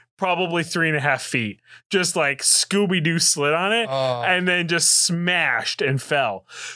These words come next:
Speaker 1: She, I will, and I'll give her the best credit in the world. She got up, dusted herself off, stood there, and then proceeded to play the rest of that inning.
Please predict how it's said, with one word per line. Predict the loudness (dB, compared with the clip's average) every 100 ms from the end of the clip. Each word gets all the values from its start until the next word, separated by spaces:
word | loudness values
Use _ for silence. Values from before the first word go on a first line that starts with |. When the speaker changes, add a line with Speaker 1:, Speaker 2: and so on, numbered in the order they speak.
| -4
Speaker 1:
She, | 0 0 0
I | 0 0
will, | 0 -2 0
and | 0 2
I'll | 0
give | 0 -2 0
her | -2
the | 0
best | 0 0
credit | 0 0
in | 2
the |
world. | 0 0
She | 0 0
got | 0 0 0 -2
up, | 0 0 -2 -8 -10 -10 _ _ _ _ _ _ _ _ _ _
dusted | -2 -2 -2 -2
herself | 0 0 0 0
off, | -2 -2 -6 _ -6
stood | -4 0 0 0
there, | 0 -2 -2 -10 _ _ _ _ _ _
and | -2 0
then | 0
proceeded | -2 -2 0 0 0
to | -2
play | -2
the | 0
rest | 0 -2 -2 -2
of | 2
that | 0 0
inning. | -4 -6 -10